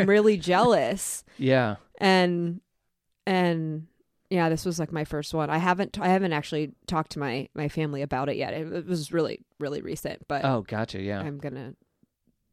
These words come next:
Speaker 1: t-, gonna do that.
Speaker 2: To me, that was always, like, a, just a, I don't know. I woke up,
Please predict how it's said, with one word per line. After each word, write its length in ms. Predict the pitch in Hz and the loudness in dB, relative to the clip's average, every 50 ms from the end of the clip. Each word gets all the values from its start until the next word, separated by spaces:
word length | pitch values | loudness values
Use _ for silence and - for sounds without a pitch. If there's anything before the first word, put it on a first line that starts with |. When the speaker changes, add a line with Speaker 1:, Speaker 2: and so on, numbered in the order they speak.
| _ _ _ | _ _ _
Speaker 1:
t-, 100 | - - - | -18 -14 -12
gonna 160 | - 147 143 139 | -10 -10 -10 -10
do 120 | - 147 | -12 -12
that. 180 | - 87 92 - - - _ _ _ _ | -10 -12 -12 -14 -16 -20 _ _ _ _
Speaker 2:
To 100 | - 143 | -4 -2
me, 220 | 131 135 143 139 131 | 2 4 4 4 4
that 120 | 123 113 | 4 2
was 160 | 110 113 110 117 | 2 0 -2 -2
always, 240 | 107 107 107 104 | -2 -2 -2 -2
like, 180 | 120 101 104 - | -4 -4 -4 -4
a, 260 | 104 98 95 95 98 - _ _ - - | -4 -4 -4 -6 -8 -10 _ _ -20 -14
just 240 | - - 110 - - | -12 -12 -10 -8 -8
a, 240 | 107 101 101 98 - _ _ _ _ _ - - - - _ - | -6 -6 -6 -8 -10 _ _ _ _ _ -20 -20 -20 -18 _ -8
I 100 | 113 117 | -6 -6
don't 120 | 113 107 104 | -6 -6 -6
know. 60 | 101 | -6
I 80 | 98 | -6
woke 280 | 101 107 110 104 101 - | -6 -4 -4 -6 -4 -4
up, 240 | 117 101 101 98 | -4 -4 -4 -4